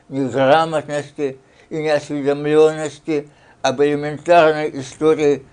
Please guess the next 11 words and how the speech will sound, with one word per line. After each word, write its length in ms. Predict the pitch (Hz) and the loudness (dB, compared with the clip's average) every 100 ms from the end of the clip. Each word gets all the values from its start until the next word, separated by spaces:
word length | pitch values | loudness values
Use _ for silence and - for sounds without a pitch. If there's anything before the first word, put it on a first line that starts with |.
| _ | _
собственной 720 | - 143 135 - 127 123 120 | -6 -4 -4 -6 -10 -8 -10
страны. 460 | - 117 120 110 87 _ _ _ _ _ _ _ _ _ _ _ _ _ _ _ _ _ _ _ _ _ _ _ _ _ _ _ | -10 -8 -6 -8 -14 _ _ _ _ _ _ _ _ _ _ _ _ _ _ _ _ _ _ _ _ _ _ _ _ _ _ _
Они 280 | 135 147 226 | 0 0 2
опираются 800 | 254 202 175 170 202 185 - 135 | 2 0 2 6 6 6 2 -4
на 140 | 135 | -4
такие, 500 | 131 151 - 208 170 | -4 -4 -2 2 2
казалось 720 | 143 104 - 139 135 143 131 104 | 0 -10 -6 -4 0 2 0 -2
бы, 140 | 117 | -6
факты 360 | 196 240 247 131 | 2 0 0 -6
в 80 | |
своих 340 | - 139 143 | -2 0 0